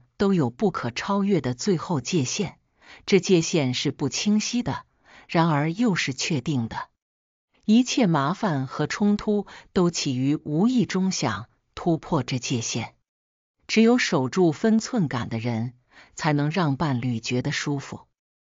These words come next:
亲爱的爸妈中的柳碧云和江天怀，他们两个人是夫妻，谁都尊重对方的选择，都知道对方的原则，不会逼对方做违背原则的事情，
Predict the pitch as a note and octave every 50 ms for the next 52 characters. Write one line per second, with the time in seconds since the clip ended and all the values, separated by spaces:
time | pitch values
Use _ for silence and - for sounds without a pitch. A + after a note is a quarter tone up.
0 | _ _ _ _ _ - - - G#3 F#3+ F3 G#3 G#3 F#3+ D3+ D3 C#3+ - F3+ D3+
1 | C#3 C3+ C#3+ C#3+ C#3+ C#3 - E3 E3+ E3 D#3+ C3+ B2+ C#3 C3 A#2 A#2 A#2+ F#3 F3
2 | D#3 C3 C3 B2 A#2+ B2+ D3 D#3+ - - C3+ C3 - F3 D#3+ E3 E3 - F#3 F3
3 | E3+ - - A2+ G#2+ G2+ A2+ A#2+ _ _ _ _ _ - - - - - - G3
4 | F#3 F3+ D#3 C#3 D3 C3+ A#2 A#2+ C3 D3 C#3 C3+ C3 C3+ - - D#3 C3+ - -
5 | - F#3 F#3+ - - - A3 G#3+ - _ _ _ _ _ - - - - - -
6 | - E3+ E3 F3+ - A3+ A3 - - A3+ A3+ A3+ A3 A3+ F#3+ D#3+ C#3+ C3 - G3
7 | D#3+ C#3 - F#3 F3 F3 E3 C#3 - - C3 G2 G2+ G#2 - A#2 A2+ G#2+ B2+ C3
8 | - _ _ _ _ _ - - _ - - F#3 E3+ E3+ - F3 D#3+ - E3 C3
9 | A#2 A#2+ - - - _ _ - - A#3 F3+ D3+ - - F3+ F3+ E3+ C#3+ B2+ C3
10 | B2 A#2 C3 E3 F#3 - C3 A2+ A2 A2+ C3+ - _ _ _ _ _ - - -
11 | - - F3 F#3+ - - G#3+ F3 E3 - A3+ A#3 G#3+ A3 F#3 D3+ C3+ - F3+ E3+
12 | E3+ F3 E3+ - - F#3 C#3+ B2 C3 D3 D3 F3+ - A#3 G3+ D#3 B2+ C#3 C#3 B2+
13 | C3+ F#3 G#3+ - D3 B2+ B2 C3+ C3+ - - C#3+ B2 - - - G2+